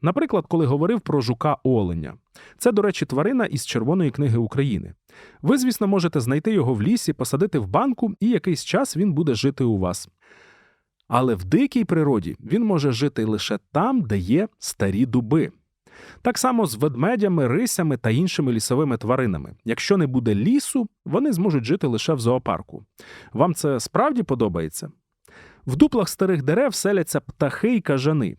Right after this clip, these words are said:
До речі, як гадаєте, чому всі види кажанів, понад півтора десятка, які мешкають в Україні,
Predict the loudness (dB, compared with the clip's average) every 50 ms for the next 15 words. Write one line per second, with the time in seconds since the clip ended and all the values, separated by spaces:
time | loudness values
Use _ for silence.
0 | _ _ _ _ -4 0 0 0 0 0 -2 -6 -8 -8 -4 -2 0 0 2 2
1 | 2 0 2 2 0 0 0 0 -2 -4 -4 -2 0 0 2 2 0 0 -2 -2
2 | 0 0 2 2 0 0 -2 -2 -2 0 0 2 2 2 0 0 -2 _ -4 -2
3 | 0 0 0 -2 -2 -4 -4 0 0 2 2 2 0 -2 -2 -2 -2 -2 -2 -2
4 | -2 -2 -2 -2 0 0 0 2 0 0 -2 -4 -4 -4 -4 -4 -2 -2 -4 0
5 | 0 0 2 2 2 2 2 2 0